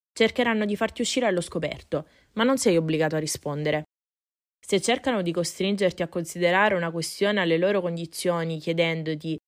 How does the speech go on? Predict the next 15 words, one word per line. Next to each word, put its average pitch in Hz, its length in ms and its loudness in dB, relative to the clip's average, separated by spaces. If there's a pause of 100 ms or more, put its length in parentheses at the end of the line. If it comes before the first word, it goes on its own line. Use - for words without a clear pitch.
"sei - 200 2
con 180 180 2
noi 285 360 0
o 214 60 0
contro 185 300 -2
di 170 140 -2
noi?", 151 320 -4 (380)
puoi 214 140 2
sempre 214 300 2
semplicemente 180 640 0
rispondere 226 760 0
"nessuna 247 380 0
delle 185 240 2
due 160 140 0
cose". 147 340 -6